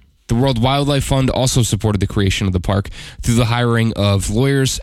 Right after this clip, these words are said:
and topographers to help manage the sale of ranches on the now protected land.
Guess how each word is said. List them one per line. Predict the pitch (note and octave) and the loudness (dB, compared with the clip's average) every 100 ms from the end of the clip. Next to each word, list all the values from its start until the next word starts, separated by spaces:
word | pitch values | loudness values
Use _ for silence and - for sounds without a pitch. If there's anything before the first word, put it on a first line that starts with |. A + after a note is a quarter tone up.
| - | -2
and | G2+ G2+ | 0 0
topographers | F2+ B2 B2 A#2+ G#2+ A#2 A2+ | 0 0 0 0 0 2 0
to | - | 0
help | A2 D#3+ | 0 0
manage | C3 B2+ A#2+ - | 0 -2 -2 -2
the | A2 | -2
sale | - G2+ G2+ | 0 2 0
of | F#2+ F2+ | -2 -2
ranches | G#2 G#2 E2+ A#1+ - - | 0 0 -2 -6 -8 -6
on | G2 | 0
the | G2 | 2
now | G2+ G2 F#2+ | 2 2 0
protected | - - G2 - - G2 | -2 -4 -4 -6 -10 -6
land. | F#2 A1 - | -6 -6 -10